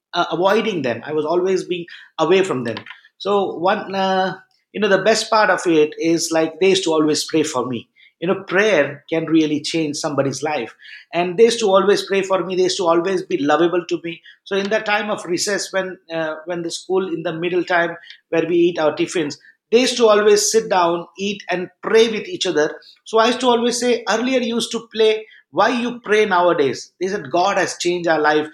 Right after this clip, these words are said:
Why don't you come?" I thought, like, "Are you all got mad? We are all kid. Why don't you enjoy your life? You know, spending so much time in prayer, what good you will do?" But they used to always, you know, ignore me and say, "No, but you come to church." They always force me to come to church, ch-, come to church.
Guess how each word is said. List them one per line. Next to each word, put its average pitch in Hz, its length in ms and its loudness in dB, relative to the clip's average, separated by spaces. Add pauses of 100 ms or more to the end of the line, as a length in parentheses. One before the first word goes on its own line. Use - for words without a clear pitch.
(260)
Why 202 120 2
don't 220 220 0
you 208 180 -4
come?" 180 160 -2
I 262 60 -10
thought, 294 240 -14
like, 294 140 -10 (120)
"Are 208 80 -2
you 254 140 2
all 254 100 4
got 233 260 4
mad? 190 380 2 (540)
We 240 80 4
are 240 120 4
all 214 280 6
kid. 220 200 -4 (120)
Why 208 160 0
don't 226 180 2
you 226 80 0
enjoy 185 340 2 (100)
your 190 60 2
life? 180 380 0
You 190 60 -10
know, 233 100 -4
spending 196 460 -4
so 208 180 -4
much 208 180 -6
time 196 200 -2
in 190 120 -8 (100)
prayer, 190 220 2 (100)
what 233 120 0 (100)
good 226 160 2
you 180 140 4
will 147 240 4
do?" 107 100 0 (500)
But 180 140 -2
they 196 120 6
used 202 140 4
to 190 80 0
always, 185 440 2
you 170 80 4
know, 220 240 -4 (100)
ignore 175 420 0
me 185 120 -4
and 165 120 -2
say, 170 220 0
"No, 170 280 0
but 170 220 0
you 185 120 -6 (140)
come 226 200 -2
to 190 180 -6
church." 170 180 0 (100)
They 233 60 0
always 233 380 0
force 214 300 -2
me 196 120 -8
to 185 180 -6 (400)
come 190 180 -2
to 190 140 0
church, 175 260 -2 (300)
ch-, 180 240 -2
come 175 180 -4
to 170 80 -4
church. 156 240 -6